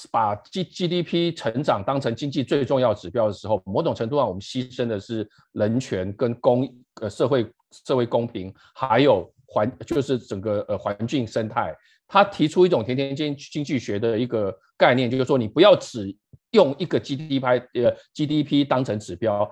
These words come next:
你应该用多个，呃，呃，呃，呃，多种指标，然后，呃，去，去综合计-，计算，你才会得到一个比较均衡的社会，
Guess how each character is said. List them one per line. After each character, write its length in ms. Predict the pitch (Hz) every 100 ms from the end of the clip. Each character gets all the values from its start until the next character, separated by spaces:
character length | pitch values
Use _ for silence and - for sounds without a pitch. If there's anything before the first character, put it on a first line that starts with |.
| -
你 120 | 113 135
应 80 |
该 160 | 170 185
用 200 | 196 175
多 380 | 135 196 190 196
个， 420 | - 127 107 98 -
呃， 120 | 104 101
呃， 240 | 110 110 -
呃， 420 | 113 _ - 117 - -
呃， 80 |
多 140 | - 185
种 220 | - 131
指 160 | 127 101
标， 260 | 135 131 - _ _ _ _ _
然 120 | 110
后， 240 | 127 160 131
呃， 300 | - 113 104
去， 380 | - 165 135 131
去 200 | - 156
综 220 | 170 156
合 220 | - 113
计-， 140 | 113 - _
计 200 | - 185
算， 280 | 127 165 110 90
你 80 | 104
才 160 | -
会 260 | 180 156 -
得 120 | - 123
到 160 | 139
一 40 | 123
个 100 | 107
比 140 | 98
较 120 | 127
均 360 | 120 - 147 147
衡 140 | 113
的 80 | 104
社 240 | 101 135 101
会， 240 | 120 87